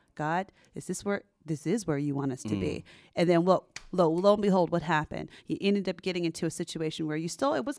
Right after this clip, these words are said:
Speaker 1: obstacle.
Speaker 2: Yeah.
Speaker 1: Still had to think it out.
Speaker 2: Yep.
Speaker 1: You still had to pray it out.
Speaker 2: Mm-hmm.
Speaker 1: But yet all that time that went through, and when it finally came through that this was the yes that we were looking for, the report that we were looking for,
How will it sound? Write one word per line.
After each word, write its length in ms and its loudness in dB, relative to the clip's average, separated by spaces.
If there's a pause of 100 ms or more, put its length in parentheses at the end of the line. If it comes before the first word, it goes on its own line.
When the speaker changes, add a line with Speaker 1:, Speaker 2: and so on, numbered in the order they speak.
(100)
Speaker 1:
obstacle. 640 0
Speaker 2:
Yeah. 240 -4 (200)
Speaker 1:
Still 180 -6
had 120 0
to 40 0
think 260 2
it 80 4
out. 380 6
Speaker 2:
Yep. 240 -2 (440)
Speaker 1:
You 80 -8
still 160 -2
had 120 2
to 60 -2
pray 340 4
it 60 2
out. 360 -2
Speaker 2:
Mm-hmm. 300 -6
Speaker 1:
But 140 -2
yet 200 0
all 140 0
that 160 -4
time 300 0
that 140 0
went 280 0
through, 360 -2 (340)
and 480 6
when 280 2
it 180 -6
finally 340 4
came 260 -2
through 200 -2
that 160 2
this 180 -6
was 120 -10
the 120 2
yes 260 2
that 120 -8
we 100 -6
were 100 -6
looking 240 -6
for, 240 -4
the 80 -10
report 420 -2
that 100 -4
we 100 -8
were 80 -12
looking 280 -8
for, 320 -2